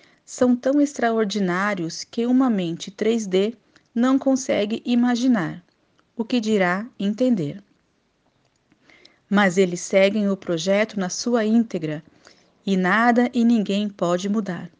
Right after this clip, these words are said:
Há sempre os conselhos superiores que podem eventualmente promover algumas alterações em suas linhas de tempo,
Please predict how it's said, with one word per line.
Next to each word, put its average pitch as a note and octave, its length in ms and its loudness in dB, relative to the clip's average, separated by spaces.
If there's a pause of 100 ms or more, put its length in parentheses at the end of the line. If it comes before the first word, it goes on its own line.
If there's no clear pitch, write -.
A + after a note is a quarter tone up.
(1040)
Há F#3 120 0
sempre C4 500 0
os B3 100 0
conselhos A3 720 -2
superiores A3+ 1080 0 (400)
que A#3 100 -4
podem G#3 560 0
eventualmente A#3 1300 2
promover A#3+ 520 4
algumas B3 540 2
alterações A#3 960 -2
em G#3+ 120 -2
suas A3 480 -4
linhas A3 400 2
de B3+ 100 2
tempo, F3 480 -6